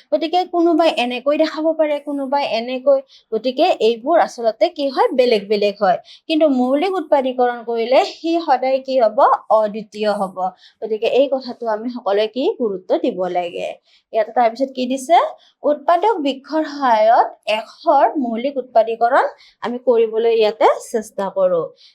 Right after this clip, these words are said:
ইয়াতে কি কৈছে? এশক যদি আমি ভাঙো, দুই আৰু পঞ্চাশ হ'ব। পঞ্চাশক যদি আমি ভাঙো, দুই আৰু আমি পঁচিছ পাম। আৰু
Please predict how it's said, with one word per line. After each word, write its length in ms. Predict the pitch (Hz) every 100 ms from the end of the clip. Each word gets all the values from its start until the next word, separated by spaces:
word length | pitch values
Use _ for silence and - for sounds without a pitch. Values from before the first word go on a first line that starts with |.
| -
ইয়াতে 220 | 254 285
কি 100 | 277 294
কৈছে? 260 | 302 311 226
এশক 220 | 226 277 262
যদি 200 | 277 269
আমি 160 | 277 294
ভাঙো, 320 | 285 277 269 453 392
দুই 220 | 240 233 240
আৰু 140 | 247 392
পঞ্চাশ 380 | 415 339 320 262 233
হ'ব। 140 | 196 196 190
পঞ্চাশক 480 | - 262 269 277 294 269
যদি 180 | 285 294 285
আমি 120 | 285
ভাঙো, 320 | 302 254 269 427 640 _ _ _ _
দুই 220 | 233 254 247
আৰু 220 | 247 262
আমি 280 | 262 254 320 311 - _ _ _ -
পঁচিছ 380 | 240 - 190 185 185
পাম। 180 | 170 165
আৰু 120 | 185